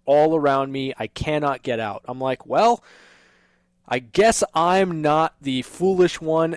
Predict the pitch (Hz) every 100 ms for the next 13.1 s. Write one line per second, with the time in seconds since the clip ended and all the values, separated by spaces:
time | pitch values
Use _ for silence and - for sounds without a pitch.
0 | _ 143 147 143 131 113 107 120 123 208
1 | - - - 185 208 214 208 160 143 -
2 | 160 185 196 190 185 180 117 - 156 156
3 | 160 156 143 123 123 117 131 143 135 131
4 | 127 123 117 110 120 127 127 139 131 _
5 | - 156 135 127 - - 202 185 131 135
6 | 202 - - _ _ 143 151 - 156 156
7 | 151 156 156 143 156 170 240 113 - -
8 | - 151 143 - - 139 160 196 233 208
9 | - 185 185 180 196 - 156 170 226 175
10 | 175 - 156 185 175 170 147 196 214 190
11 | - 151 156 160 208 151 139 175 156 160
12 | - 147 165 160 160 131 143 - - 123
13 | 160